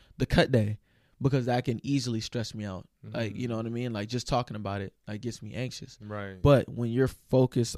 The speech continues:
Speaker 1: on that moment, like, this practice, I'm gonna be, I'm gonna play to the best of my ability,
Speaker 2: Mm-hmm.
Speaker 1: and I'm gonna focus on, you know, the stuff that I didn't do yesterday.
Speaker 2: Right.
Speaker 1: I'm gonna be better today.
Speaker 2: Mm.
Speaker 1: 'Cause regardless of someone says, you're never staying the same.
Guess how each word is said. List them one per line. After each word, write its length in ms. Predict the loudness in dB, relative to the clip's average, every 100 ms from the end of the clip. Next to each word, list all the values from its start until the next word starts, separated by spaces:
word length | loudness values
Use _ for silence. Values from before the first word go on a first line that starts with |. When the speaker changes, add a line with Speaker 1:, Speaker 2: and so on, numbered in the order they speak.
| -2
Speaker 1:
on 300 | 0 -2 0
that 260 | 2 2 0
moment, 520 | 0 0 2 0 -2
like, 300 | -4 -4 -8 _ _ -4
this 320 | 6 6 6
practice, 580 | 8 10 8 4 -6 -6 -8 -4
I'm 140 | 0
gonna 140 | 0
be, 440 | 0 2 2 0 -2
I'm 80 | -2
gonna 100 | -2
play 160 | 2 2
to 60 |
the 80 | 2
best 260 | 0 0 0
of 60 |
my 160 | -4 -6
ability, 560 | -2 0 2 0 -2 -4 -16
Speaker 2:
Mm-hmm. 180 | -12 -4
Speaker 1:
and 380 | -2 0 -2 -6 _ -4
I'm 100 | -2
gonna 200 | 2 0
focus 380 | 0 -2 -2 -4
on, 300 | -4 -4 -8 _ _ _ _ _ -6
you 100 | -2
know, 260 | -2 -4 -6
the 80 | -4
stuff 260 | 0 0 0
that 100 | -2
I 100 | -4 2
didn't 280 | 4 4 0
do 180 | -2 0
yesterday. 760 | 0 -2 -2 -4 -4 -4 -6 -10
Speaker 2:
Right. 220 | -10 -8
Speaker 1:
I'm 80 | -6
gonna 100 | -4
be 80 | -4
better 240 | -2 -2 -4
today. 300 | -6 -10 -14 _ _ -14
Speaker 2:
Mm. 180 | -8 2
Speaker 1:
'Cause 240 | 2 2 -6 _ -20 _ _ _
regardless 460 | 0 6 8 8 6
of 80 | 0
someone 220 | -2 -2
says, 420 | -4 -2 -2 -2
you're 80 | 0
never 220 | 2 4
staying 320 | 2 0 -2 -2
the 80 |
same. 400 | -6 -6 -6 -8